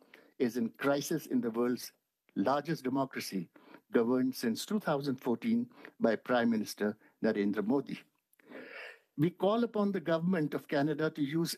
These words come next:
every international forum at its disposal to hold India accountable. Now, for instance, India is currently undergoing its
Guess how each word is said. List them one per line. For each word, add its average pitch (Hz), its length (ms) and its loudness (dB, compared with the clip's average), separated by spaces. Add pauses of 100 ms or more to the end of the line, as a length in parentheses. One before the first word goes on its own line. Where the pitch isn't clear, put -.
every 170 400 0
international 160 680 0
forum 151 440 0
at 139 140 -2
its - 200 -10
disposal 151 640 0
to 131 120 0
hold 147 340 0
India 139 380 0
accountable. 131 680 -2 (240)
Now, 131 80 0
for 147 200 -2
instance, 156 500 -4 (420)
India 175 320 2
is 170 160 -4
currently 160 500 0
undergoing 143 560 0
its - 240 -4